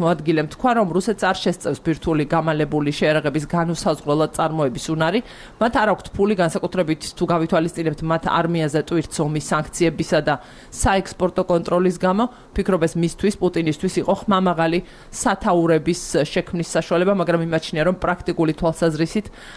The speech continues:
ამას არავით-, ა, ვითარება არ შეუცვლია. მისივე განმარტებით, რუსეთი ისედაც არ იცავდა ხელშეკრულებით გათვალისწინებულ პირობებს, რაც სხვათა შორის ერთმანეთის ბირთვული შეიარაღების კონტროლს ითვალისწინებდა. ასევე საინტერესოა, რომ პუტინმა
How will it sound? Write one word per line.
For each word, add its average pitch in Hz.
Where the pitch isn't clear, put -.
ამას 180
არავით-, 180
ა, 160
ვითარება 185
არ -
შეუცვლია. 180
მისივე 196
განმარტებით, 190
რუსეთი 185
ისედაც 196
არ 156
იცავდა 117
ხელშეკრულებით 160
გათვალისწინებულ 156
პირობებს, 175
რაც 175
სხვათა 185
შორის 180
ერთმანეთის 160
ბირთვული 165
შეიარაღების 156
კონტროლს 190
ითვალისწინებდა. 165
ასევე 175
საინტერესოა, 175
რომ 151
პუტინმა 170